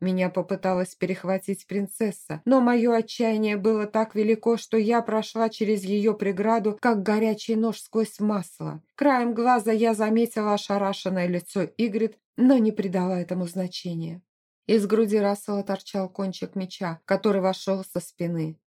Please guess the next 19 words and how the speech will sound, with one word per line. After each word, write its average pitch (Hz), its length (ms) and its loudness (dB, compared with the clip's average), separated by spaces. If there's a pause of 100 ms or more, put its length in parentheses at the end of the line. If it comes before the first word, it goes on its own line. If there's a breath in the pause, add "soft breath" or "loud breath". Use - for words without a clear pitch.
(200)
и 214 120 2
на 220 120 6
этом 202 380 0
острие 208 480 0
плясало 185 640 -4
убийственное 185 760 -6
серое 160 440 -6
пламя. 160 560 -8 (200)
Безумная 240 720 4
Роксана 226 560 0
не 220 160 0
оставила 202 600 -2
бывшему 190 520 -4
возлюбленному 190 920 -2
ни 277 180 6
единственного 220 1040 -2
шанса 208 480 -6
на 190 140 -2
выживание. 170 760 -6